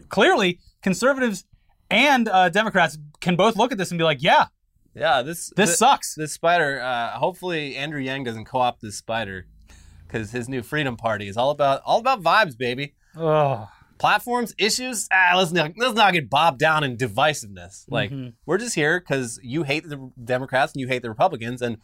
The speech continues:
Speaker 2: we're not them. As for, like, platforms, you know, whatever, whatever, whatever you feel's good.
Speaker 1: I, I,
Speaker 2: We're
Speaker 1: I
Speaker 2: just tired of all the bullshit.
Speaker 1: I do love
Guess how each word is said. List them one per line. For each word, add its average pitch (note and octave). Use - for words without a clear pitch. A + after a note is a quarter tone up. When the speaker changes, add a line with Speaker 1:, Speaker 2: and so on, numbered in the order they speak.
Speaker 2:
we're E3+
not A#3
them. F3
As B3
for, A#3+
like, D3+
platforms, A3+
you D4
know, C3
whatever, A2+
whatever, D3+
whatever C#4+
you B3+
feel's A#3+
good. F3
Speaker 1:
I, F#3
I, F#3
Speaker 2:
We're F#3+
Speaker 1:
I F3+
Speaker 2:
just -
tired D#4+
of C#4+
all C4+
the A#3+
bullshit. G#3+
Speaker 1:
I E3+
do B3
love F3+